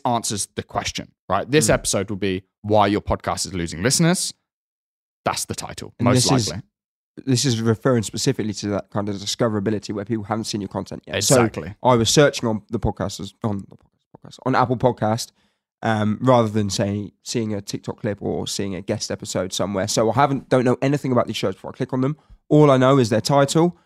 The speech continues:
Speaker 2: of the episode, which I'm like, "Oh, that's what I'm looking for." The name of the podcast, "Oh, this is what they're a specialist in." And the artwork, "Oh, it looks like they're quite professional." That's all I know before I'm clicking on these episodes.
Speaker 1: You click on it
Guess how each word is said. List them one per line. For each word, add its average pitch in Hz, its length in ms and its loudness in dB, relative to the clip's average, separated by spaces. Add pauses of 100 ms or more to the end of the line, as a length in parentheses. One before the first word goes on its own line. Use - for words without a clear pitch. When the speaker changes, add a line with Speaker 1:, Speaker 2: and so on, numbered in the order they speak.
(580)
Speaker 2:
of 120 140 4
the 123 100 6
episode, 147 420 4
which 117 160 -2
I'm 113 120 2
like, 110 180 0
"Oh, 117 140 6
that's 104 200 0
what 82 80 -2
I'm 110 100 0
looking 135 200 -2
for." 131 360 2 (120)
The 120 80 0
name 135 160 6
of 127 60 4
the 117 80 2
podcast, 110 520 2
"Oh, 110 140 2
this 107 220 -2
is 104 100 -4
what 104 140 -4
they're 87 100 -6
a - 60 -8
specialist 113 520 -4
in." 110 280 0
And 113 340 4 (280)
the 127 80 4
artwork, 113 460 4
"Oh, 107 140 2
it - 80 -4
looks - 180 -6
like - 100 -8
they're 110 100 -8
quite - 180 -10
professional." - 440 -16
That's 127 240 2
all 143 300 6
I 131 120 4
know 127 200 4
before 110 240 -6
I'm 104 80 -6
clicking - 240 -16
on 82 60 -10
these 90 160 -10
episodes. - 380 -20 (120)
Speaker 1:
You 90 120 -6
click 190 320 0
on 98 100 0
it 101 180 -2